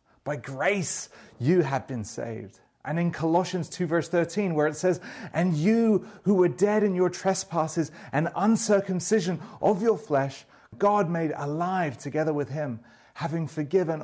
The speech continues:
all our trespasses." And in John fourteen nineteen, where it says, "Yet in a little while the world will see me no more, but you will see me because I live, and you also will live." And I love this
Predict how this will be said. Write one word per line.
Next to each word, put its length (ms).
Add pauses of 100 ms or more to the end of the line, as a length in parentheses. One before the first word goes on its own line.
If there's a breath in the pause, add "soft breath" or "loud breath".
all 420
our 200
trespasses." 1000 (440)
And 160
in 80
John 220
fourteen 580
nineteen, 480
where 120
it 60
says, 240 (260 loud breath)
"Yet 300
in 160
a 80
little 300
while 340
the 100
world 600 (260 loud breath)
will 160
see 320
me 160
no 160
more, 340 (460 soft breath)
but 160
you 340
will 200
see 240
me 220 (320 loud breath)
because 440
I 160
live, 640 (320 loud breath)
and 180 (200)
you 280 (120)
also 480
will 340
live." 360 (1600)
And 160
I 80
love 360
this 360